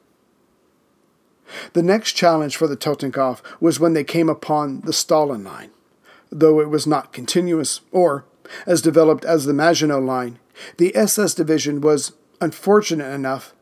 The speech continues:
to come into contact with a well-manned section of it. They were to hit a part of the line near the town of Sebesh just before the sun rose on July sixth.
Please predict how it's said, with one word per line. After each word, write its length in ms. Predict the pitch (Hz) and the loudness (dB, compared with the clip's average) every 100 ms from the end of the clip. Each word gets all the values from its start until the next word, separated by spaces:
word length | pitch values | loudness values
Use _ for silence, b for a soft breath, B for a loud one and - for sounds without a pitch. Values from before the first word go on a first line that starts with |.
| _ B B | _ B B
to 100 | 170 | -2
come 300 | 160 185 202 | -2 0 2
into 240 | 196 160 | 0 -2
contact 640 | 156 - 165 - 151 139 - B | -4 0 -2 0 -2 -2 -10 B
with 140 | 165 160 | 0 2
a 80 | 156 | 2
well-manned 800 | 143 160 156 156 147 147 139 143 | 4 4 4 2 -2 -4 -6 -8
section 560 | - - 165 - 127 104 | -4 -2 -2 -4 -6 -8
of 140 | 101 | -14
it. 240 | - - - _ _ _ B B B | -20 -20 -20 _ _ _ B B B
They 160 | 165 165 | 0 2
were 160 | 160 | 2
to 140 | - 156 | 2 0
hit 260 | 170 220 - | 2 2 0
a 120 | 170 | -4
part 260 | - 180 | 0 0
of 80 | 170 | 2
the 80 | 156 | 2
line 460 | 151 147 135 110 107 B B | 2 0 -2 -6 -12 B B
near 160 | 170 170 | 0 2
the 100 | 160 | 2
town 340 | - 160 156 | 0 0 0
of 140 | 151 123 | 0 -2
Sebesh 640 | 160 139 147 120 - - _ - | -2 0 0 -2 -6 -8 _ -4
just 280 | 180 170 - | -2 0 0
before 280 | 160 160 | -2 0
the 120 | 143 127 | -4 -2
sun 320 | - 180 156 | 0 2 0
rose 360 | 127 110 - - b b b b | -2 -6 -10 -14 b b b b
on 160 | 175 143 | -2 0
July 300 | 143 131 110 | 0 0 -2
sixth. 540 | - 139 104 - - | -4 -4 -8 -10 -12